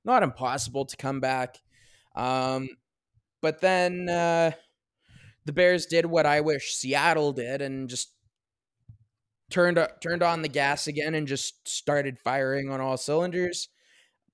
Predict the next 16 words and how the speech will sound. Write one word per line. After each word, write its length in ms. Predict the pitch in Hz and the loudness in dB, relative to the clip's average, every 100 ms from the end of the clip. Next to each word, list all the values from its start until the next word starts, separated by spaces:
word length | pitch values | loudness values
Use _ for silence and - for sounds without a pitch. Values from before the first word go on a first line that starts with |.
| _ - _ _ _ _ - - - _ | _ -20 _ _ _ _ -20 -20 -20 _
and 160 | - 160 | -2 0
then 100 | 160 | 2
ended 280 | 156 151 143 | 2 2 2
up 240 | 135 - | 2 0
winning 540 | - 135 131 127 117 110 _ _ _ _ _ _ _ _ _ | -8 -4 -2 -2 -6 -12 _ _ _ _ _ _ _ _ _
forty 420 | - 127 113 104 | -2 0 2 -2
to 200 | 104 101 - _ | -6 -10 -12 _
twenty. 380 | - 107 98 - _ _ _ _ _ _ _ _ - _ _ - - | -12 -10 -8 -12 _ _ _ _ _ _ _ _ -20 _ _ -20 -10
So 260 | 123 110 - _ - | -4 -4 -6 _ 2
all 220 | - 220 | 8 8
in 60 | 208 | 8
all, 140 | 196 | 2
they 120 | 185 | 0
did 180 | 170 165 | -2 -4
really 260 | 156 160 156 | -2 -2 0
well. 420 | 143 170 202 - | 2 2 0 -6